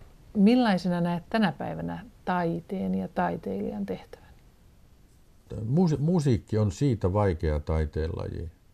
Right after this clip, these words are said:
Speaker 2: että sen on vaikea olla moderni. Jos mä ajattelen kuvataidetta tai kirjallisuutta tai, tai monia muita taiteenlajeja,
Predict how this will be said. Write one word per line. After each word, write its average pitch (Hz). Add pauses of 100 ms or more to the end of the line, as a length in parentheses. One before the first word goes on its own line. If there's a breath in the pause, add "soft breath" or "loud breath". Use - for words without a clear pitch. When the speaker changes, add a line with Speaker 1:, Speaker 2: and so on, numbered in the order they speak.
(500 soft breath)
Speaker 2:
että 98
sen 127
on 98 (120)
vaikea 85 (160)
olla 80 (160)
moderni. 78 (1400 soft breath)
Jos 98
mä 117
ajattelen 113
kuvataidetta 80
tai 92 (100)
kirjallisuutta 92
tai, 92 (200)
tai 98 (320)
monia 117
muita 127 (480 soft breath)
taiteenlajeja, 82